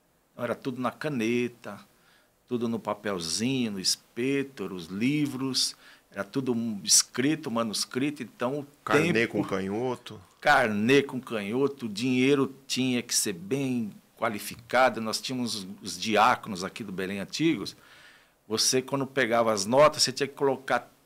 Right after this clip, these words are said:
Speaker 1: tudo certinho, então era um negócio que funcionava tudo dentro do espiritual e do profissional.
Speaker 2: Uhum.
Speaker 1: Para o mundo secular, isso é muito difícil. Para nós aqui, tinha a mão de Deus trabalhando junto. A gente via Deus trabalhando junto.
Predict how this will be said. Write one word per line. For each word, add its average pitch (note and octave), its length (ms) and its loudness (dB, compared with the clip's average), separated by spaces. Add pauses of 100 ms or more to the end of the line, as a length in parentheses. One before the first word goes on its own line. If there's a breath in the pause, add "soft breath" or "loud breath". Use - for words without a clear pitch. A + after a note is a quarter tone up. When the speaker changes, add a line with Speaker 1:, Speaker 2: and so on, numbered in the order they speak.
(380)
Speaker 1:
tudo A3+ 420 -2
certinho, - 800 2
então E3 540 -2
era E3 140 -2
um E3+ 100 -6
negócio D3+ 500 0
que - 100 -14
funcionava D3 720 2
tudo D#3 360 -4
dentro C#3 280 -4
do C3+ 80 -8
espiritual B2+ 680 -2
e - 20 0
do C#3+ 100 -4
profissional. B2 720 -2 (220)
Speaker 2:
Uhum. G#2 380 -10 (720)
Speaker 1:
Para E3 180 10
o D#3+ 60 6
mundo D3+ 440 4
secular, A2+ 600 4
isso C3 240 2
é C#3 40 2
muito B2+ 340 -6
difícil. A#2 480 -4
Para C3 320 2
nós A#2 360 -2
aqui, B2 320 -6
tinha D3 220 -6
a D3 40 -4
mão C3+ 160 -6
de C#3 80 -8
Deus B2 220 -4
trabalhando B2 480 -8
junto. A#2 380 -12 (1120)
A A2 80 -6
gente G#2+ 180 -8
via G#2+ 180 -4
Deus A2 280 -2
trabalhando G2+ 460 -6
junto. - 380 -18